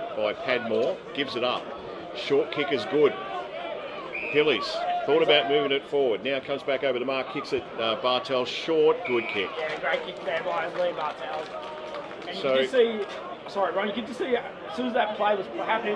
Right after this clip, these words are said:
Speaker 2: the White Hills players spread him wide and deep.
Speaker 1: He's benefited this, uh, this, <laughs> excuse me, this year early, Baden Fallon, with having some, uh, other players around him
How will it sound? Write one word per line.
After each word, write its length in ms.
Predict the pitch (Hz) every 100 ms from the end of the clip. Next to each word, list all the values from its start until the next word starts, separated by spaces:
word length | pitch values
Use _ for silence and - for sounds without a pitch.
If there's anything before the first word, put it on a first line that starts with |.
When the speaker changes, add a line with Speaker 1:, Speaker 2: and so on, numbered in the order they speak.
| -
Speaker 2:
the 60 | 196
White 180 | 208 208
Hills 120 | 196 -
players 240 | 185 185 - - - - -
spread 220 | - 208
him 100 | 202
wide 240 | 190 196 185
and 80 | 180
deep. 200 | 190 - - - - - - - - - - - - - -
Speaker 1:
He's 100 | -
benefited 400 | 147 160 165 131
this, 300 | 135 - -
uh, 400 | 127 117 110 98 -
this, 240 | - - -
<laughs> 80 | -
excuse 340 | - 120 107
me, 160 | 135 120
this 260 | 117 - -
year 260 | 127 113 123
early, 200 | 120 113
Baden 280 | 113 107 104
Fallon, 320 | 117 113 98 - - - - -
with 80 | 120
having 280 | 120 147 117
some, 200 | 123 107 104
uh, 40 |
other 340 | 101 101 107 104
players 220 | 113 107 98
around 240 | 107
him 80 | 107